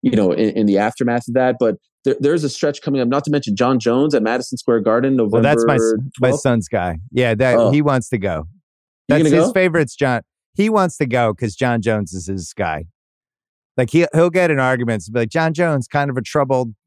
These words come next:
Speaker 2: last twelve years." No, no. Like, he just, he, and he does the, the whirl around Jon Jones elbow.
Speaker 1: Oh, yeah.
Speaker 2: That's like his pretend, "Watch this, I'm gonna do this to you," but he pulls the elbow back, but each time you
Speaker 1: Oh.
Speaker 2: think you're, he's about to break your nose. Yeah, that's my idiot son.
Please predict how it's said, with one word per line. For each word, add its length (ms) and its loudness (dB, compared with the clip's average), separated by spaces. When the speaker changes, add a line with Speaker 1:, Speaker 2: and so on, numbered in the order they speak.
Speaker 2:
last 320 0
twelve 260 0
years." 260 0
No, 220 2
no. 420 0
Like, 160 0
he 100 2
just, 260 -2
he, 140 -2
and 100 0
he 60 2
does 300 2
the, 320 -2
the 80 -2
whirl 340 0
around 320 0
Jon 260 -2
Jones 320 -2
elbow. 400 2
Speaker 1:
Oh, 40 2
yeah. 340 0
Speaker 2:
That's 240 0
like 180 0
his 180 0
pretend, 720 -4
"Watch 320 -2
this, 260 -2
I'm 100 -2
gonna 120 -2
do 140 0
this 220 -2
to 100 -4
you," 140 0
but 100 -4
he 60 0
pulls 320 -4
the 100 2
elbow 260 2
back, 320 0
but 120 -8
each 180 -6
time 260 2
you 60 2
Speaker 1:
Oh. 40 -2
Speaker 2:
think 200 -4
you're, 240 -2
he's 180 -2
about 220 0
to 80 -20
break 220 -2
your 80 -6
nose. 200 -2
Yeah, 180 0
that's 220 -2
my 140 -2
idiot 320 0
son. 260 -4